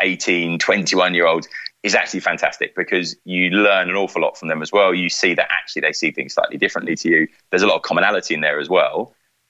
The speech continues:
And I think we've gone through a period in time where everyone keeps talking about, you know, millennials, millennials are this, millennials are that. And this whole idea of putting one massive age group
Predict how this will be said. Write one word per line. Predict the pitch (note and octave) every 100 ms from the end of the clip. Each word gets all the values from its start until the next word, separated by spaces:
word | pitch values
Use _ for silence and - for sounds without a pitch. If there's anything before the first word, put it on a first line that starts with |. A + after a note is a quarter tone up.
| _
And | G2+
I | G2+
think | - - D3+ C#3+ -
we've | A2+ G2
gone | A2 A2
through | G#2
a | F#2
period | G#2+ F#2
in | F2
time | E2 F2+ E2
where | E2+ E2+ D#2+ D#2+ E2 -
everyone | G#2 A2+
keeps | - - -
talking | F2+ - D#2
about, | D2+ D2+ -
you | F2
know, |
millennials, | E2+ F#2+ A2 G2+ F2+ E2 D2+
millennials | F#2 A2 G2+ F#2+ F2+
are |
this, | D#2 -
millennials | E2 E2+ E2 D#2 D2+
are |
that. | D#2 D#2 - _ _ _
And | G#2+
this | G#2
whole | - F3+ E3+
idea | D#3 C3 A2 E2
of | -
putting | G#2 F#2 F#2
one | G#2+ A#2+ A#2 A#2
massive | D3+ F#3 E3 - B2+ B2
age | - A2+ F#2+ -
group | C#2 -